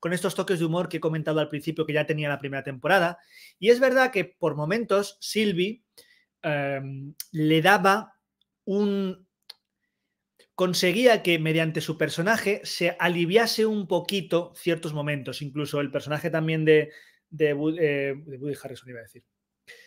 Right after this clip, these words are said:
de Owen, em, se nos iba también un poquito a la comedia. Pero aquí, aquí, estando además en el momento en el que estamos tan potente dramáticamente,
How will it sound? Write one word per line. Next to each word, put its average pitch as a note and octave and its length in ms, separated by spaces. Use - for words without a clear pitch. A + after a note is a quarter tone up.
de C#3+ 440
Owen, F3 400
em, D3 600
se - 220
nos D#3+ 260
iba G#3+ 200
también G3+ 260
un G3 80
poquito F3 300
a E3+ 40
la D3+ 120
comedia. B2+ 420
Pero F#3+ 220
aquí, B3 440
aquí, G#3 560
estando A3 520
además G#3 280
en G3+ 60
el F3+ 80
momento F#3 300
en F3 60
el E3 60
que E3 60
estamos F3 580
tan D#3 400
potente F3 500
dramáticamente, D#3 880